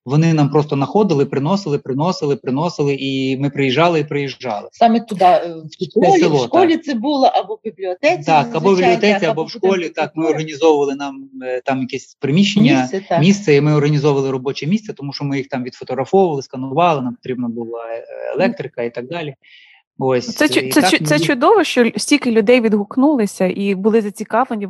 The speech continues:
Speaker 3: допомогти вам, е, в
Speaker 1: А ви знаєте,
Speaker 3: цьому
Speaker 1: в нас
Speaker 3: дослідженні.
Speaker 1: в нас була стратегія, напевне, вірна. Ми не скуповлювали сорочки, ми агітували всіх не продавати сорочки.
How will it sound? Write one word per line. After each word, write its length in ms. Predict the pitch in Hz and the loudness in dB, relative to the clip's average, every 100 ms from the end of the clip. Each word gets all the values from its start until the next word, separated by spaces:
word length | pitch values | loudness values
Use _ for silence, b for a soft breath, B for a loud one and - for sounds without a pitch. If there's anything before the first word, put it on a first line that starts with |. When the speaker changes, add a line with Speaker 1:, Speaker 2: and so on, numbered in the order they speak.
| 190 | -4
Speaker 3:
допомогти 600 | 208 208 202 196 - 349 | -4 -2 -4 -2 2 4
вам, 260 | 156 160 - - | 2 -2 -8 -8
е, 60 | 180 | -2
в 40 | |
Speaker 1:
А 80 | 143 | 2
ви 80 | 156 | 2
знаєте, 340 | 160 208 214 | 4 4 4
Speaker 3:
цьому 100 | 233 | 2
Speaker 1:
в 40 | 160 | 4
нас 160 | - | 0
Speaker 3:
дослідженні. 580 | - 214 185 180 165 185 - | 2 2 2 0 -2 -6 -8
Speaker 1:
в 80 | 143 | -2
нас 180 | 165 165 | 0 0
була 580 | 147 151 165 165 156 - | 0 2 6 6 4 -4
стратегія, 540 | - 151 151 196 165 147 | -2 0 4 4 4 2
напевне, 420 | 139 147 143 143 | 0 -2 -4 -4
вірна. 580 | 135 139 131 147 180 180 | -6 -6 -6 -6 -8 -6
Ми 600 | 147 147 170 175 175 175 165 | 0 2 2 0 0 0 -2
не 220 | 160 160 | -2 -4
скуповлювали 680 | - 165 165 139 139 127 131 | -6 -2 2 2 2 0 -2
сорочки, 600 | 135 131 - 160 165 175 _ _ _ 139 | -6 -12 -12 -10 -10 -10 _ _ _ 2
ми 160 | 156 | 4
агітували 560 | 160 147 151 147 160 151 | 4 2 2 2 2 0
всіх 400 | - - 170 - | -2 -2 -2 2
не 120 | 156 | 2
продавати 520 | 160 139 143 117 127 | 2 2 0 -2 -6
сорочки. 380 | - 120 110 | -20 -20 -20